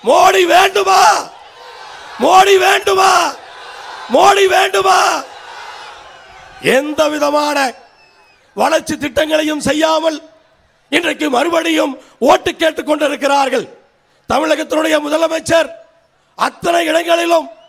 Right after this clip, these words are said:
இன்றைக்கு ஐந்து ஆண்டுகளிலே பி ஜே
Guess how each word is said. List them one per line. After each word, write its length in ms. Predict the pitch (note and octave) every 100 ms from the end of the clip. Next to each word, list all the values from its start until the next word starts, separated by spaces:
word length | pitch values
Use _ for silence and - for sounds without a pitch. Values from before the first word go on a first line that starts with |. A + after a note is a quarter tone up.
| _ _ _ B3
இன்றைக்கு 440 | E4+ D#4+ - D#4 D4+ C4+ - _ _ _ -
ஐந்து 280 | D#4 E4 D4+
ஆண்டுகளிலே 600 | E4+ F4 E4 E4+ E4 D#4+ C4 - - _ _ _
பி 140 | F#3+ F4
ஜே 120 | F4